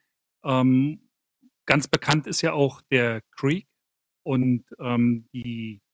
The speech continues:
Einkaufsmöglichkeiten dort. Ähm, wie kann ich, ähm, in Dubai in dieser doch für uns eher sehr modernen Stadt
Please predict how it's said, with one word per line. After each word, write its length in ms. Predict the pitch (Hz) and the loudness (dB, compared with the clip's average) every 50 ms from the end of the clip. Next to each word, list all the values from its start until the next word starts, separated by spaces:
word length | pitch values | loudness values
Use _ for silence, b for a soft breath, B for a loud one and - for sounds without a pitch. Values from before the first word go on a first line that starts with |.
| _ _ _ | _ _ _
Einkaufsmöglichkeiten 1200 | - 139 175 175 - 160 143 - - - 127 120 117 - - 131 - _ - 143 143 143 139 - - - - | 0 0 0 2 2 0 0 0 0 0 0 0 0 -2 -8 -12 -14 _ -6 -6 -4 -4 -6 -8 -10 -8 -6
dort. 280 | 156 - - 156 - _ _ _ _ _ _ _ _ _ _ _ - | -6 -6 -6 -6 -8 _ _ _ _ _ _ _ _ _ _ _ -12
Ähm, 600 | - 139 131 127 127 - 131 131 131 135 143 - - _ | -6 -2 -2 0 0 2 2 2 2 2 0 -4 -10 _
wie 240 | - 151 - 170 175 - | -18 -12 -10 -10 -10 -8
kann 160 | _ - 190 190 196 | _ -4 -4 -4 -4
ich, 360 | 190 196 - - - - 240 - - | -6 -8 -10 -12 -12 -16 -18 -14 -8
ähm, 420 | - 151 147 143 147 143 143 175 240 | -4 -2 0 2 2 2 0 0 -2
in 220 | - 147 135 123 | -2 -2 -2 -2
Dubai 640 | 123 151 165 170 190 175 170 165 165 165 165 165 165 - - | -2 -4 -4 0 0 0 0 -2 -6 -8 -10 -12 -14 -10 -6
in 140 | 151 139 | -4 -4
dieser 460 | 135 131 131 147 135 131 123 127 135 _ _ _ _ _ _ _ _ _ _ _ _ _ _ _ _ _ _ _ _ - | -4 -4 -4 -4 -2 -2 -2 -4 -8 _ _ _ _ _ _ _ _ _ _ _ _ _ _ _ _ _ _ _ _ -10
doch 120 | - - | -10 -10
für 200 | _ _ 131 135 | _ _ -12 -12
uns 340 | - 156 151 160 147 - - | -6 -4 -4 -4 -4 -6 -10
eher 300 | - - 139 135 135 127 | -12 -8 -6 -6 -4 -4
sehr 180 | 117 135 135 | -2 -2 0
modernen 640 | 131 127 123 120 113 120 117 120 135 147 170 180 175 | 0 0 0 -2 -2 -2 -2 0 0 0 0 0 -2
Stadt 300 | - - - 160 151 143 | -4 -6 -4 -6 -6 -8